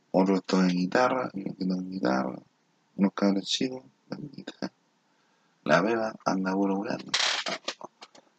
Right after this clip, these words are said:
La beba anda, anda con la beba. Sí, entonces,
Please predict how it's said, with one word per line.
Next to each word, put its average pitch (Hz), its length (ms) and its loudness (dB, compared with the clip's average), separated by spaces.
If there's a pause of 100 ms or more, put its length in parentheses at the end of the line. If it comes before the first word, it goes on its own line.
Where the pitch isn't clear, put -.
La 92 140 6
beba 113 220 4
anda, 104 300 4
anda 107 240 4
con 104 200 2
la 107 140 0
beba. - 260 -8 (1800)
Sí, - 160 2
entonces, 101 680 0